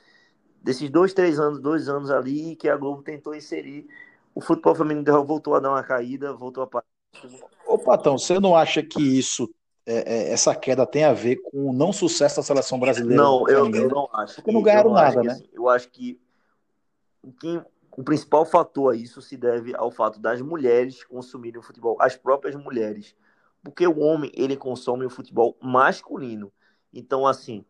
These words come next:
Speaker 1: eu acho que tá muito relacionado ao gênero. A mulher, ela deveria consumir mais o futebol feminino. Mas a mulher não tem tanto interesse no futebol feminino como o homem tem tan-, tem muito interesse no futebol masculino. Entendeu?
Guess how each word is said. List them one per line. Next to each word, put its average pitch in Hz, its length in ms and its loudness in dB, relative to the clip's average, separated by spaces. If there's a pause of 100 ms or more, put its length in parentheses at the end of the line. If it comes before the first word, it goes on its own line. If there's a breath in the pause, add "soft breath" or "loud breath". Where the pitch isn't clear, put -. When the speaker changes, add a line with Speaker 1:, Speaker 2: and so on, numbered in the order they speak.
(400)
Speaker 1:
eu 165 200 2
acho 131 180 2
que - 80 -20
tá 135 140 -6
muito 131 200 -12
relacionado 131 460 -6
ao 165 140 -2
gênero. 104 580 -14
A 113 160 -2
mulher, 131 580 -2
ela 120 180 -4
deveria 127 460 -6
consumir 139 400 -14
mais 127 240 -2
o 131 60 -18
futebol 123 320 -6
feminino. 127 560 -12 (320)
Mas 117 200 0
a 127 60 4
mulher 139 460 -4
não 156 180 -10
tem 151 220 -10
tanto 131 300 -8
interesse 117 420 -6
no 120 80 -12
futebol 120 400 -2
feminino 135 560 -6 (100)
como 196 320 2
o 147 220 2
homem 143 180 -4
tem 147 220 -8
tan-, 147 280 -8 (120)
tem 147 100 -2
muito 143 280 -8
interesse 123 320 -4
no 127 60 -20
futebol 117 260 -8
masculino. 120 500 -6 (480)
Entendeu? 104 360 -6